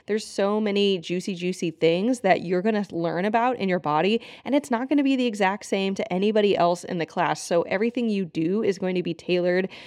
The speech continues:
to specifically what your body needs, and that's how you get results. You don't have to follow any more generic advice, and you don't have to guess about what's gonna work because you're gonna see in paper right in front of you what to do. Now,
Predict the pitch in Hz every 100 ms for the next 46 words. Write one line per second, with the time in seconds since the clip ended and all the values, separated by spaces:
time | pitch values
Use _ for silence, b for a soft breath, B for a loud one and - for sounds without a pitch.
0 | B - 214 190 180 - - 196 208 214
1 | 208 180 175 185 175 165 165 160 139 147
2 | 202 233 - 202 208 247 320 - - -
3 | 196 196 190 - 185 175 - - 196 220
4 | 240 214 208 - 208 190 180 180 180 170
5 | 165 160 165 160 160 165 196 240 233 -
6 | B B B B - 220 214 208 190 190
7 | 175 _ 180 165 196 - 185 180 185 185
8 | - 175 170 170 175 190 220 196 208 254
9 | 247 - 190 196 175 180 170 170 175 175
10 | 170 160 156 - - 175 B B B B
11 | - 165 - - - 165 - - B B
12 | 202 180 185 -